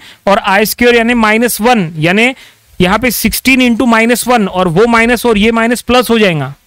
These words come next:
ठीक है ना। तो plus of sixteen हो जाएगा indirectly। ये plus कैसे आया समझ में आया, हमने यहाँ पे direct लिख लिए।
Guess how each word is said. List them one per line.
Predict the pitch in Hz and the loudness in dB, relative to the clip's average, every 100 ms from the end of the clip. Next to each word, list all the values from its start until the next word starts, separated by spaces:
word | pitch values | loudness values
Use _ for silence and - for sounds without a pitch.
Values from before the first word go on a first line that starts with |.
| - | -6
ठीक | 226 | -2
है | 254 | 0
ना। | 170 - _ _ _ _ | -2 -8 _ _ _ _
तो | 196 | -4
plus | 170 214 247 254 | 0 0 2 0
of | 254 | -2
sixteen | - 240 - 262 | -2 -4 0 2
हो | 226 | 2
जाएगा | 220 196 175 | 2 0 0
indirectly। | 180 190 170 151 139 | 2 2 0 -2 -2
ये | 135 208 | 0 0
plus | 220 226 - | 2 -2 0
कैसे | 226 202 | -2 0
आया | 233 233 | 0 0
समझ | 233 233 | 0 -2
में | 233 240 | 0 -2
आया, | 294 | -2
हमने | 185 196 233 | -2 0 2
यहाँ | 226 233 | 0 0
पे | 240 | 0
direct | 196 208 220 | 0 0 0
लिख | 214 170 | 0 0
लिए। | 147 | -2